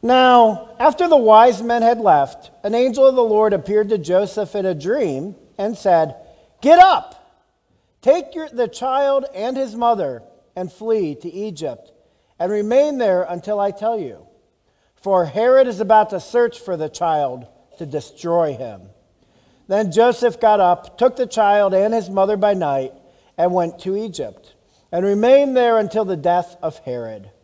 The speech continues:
This was to fulfill what had been spoken by the Lord through the prophet, "Out of Egypt I have called my son." When Herod saw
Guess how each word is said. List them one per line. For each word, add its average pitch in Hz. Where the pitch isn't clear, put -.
This 240
was 226
to 196
fulfill 220
what 196
had 175
been 147
spoken 220
by 185
the 160
Lord 190
through 175
the 175
prophet, 120
"Out 175
of 190
Egypt 190
I 147
have 143
called 143
my 117
son." 127
When 208
Herod 254
saw 240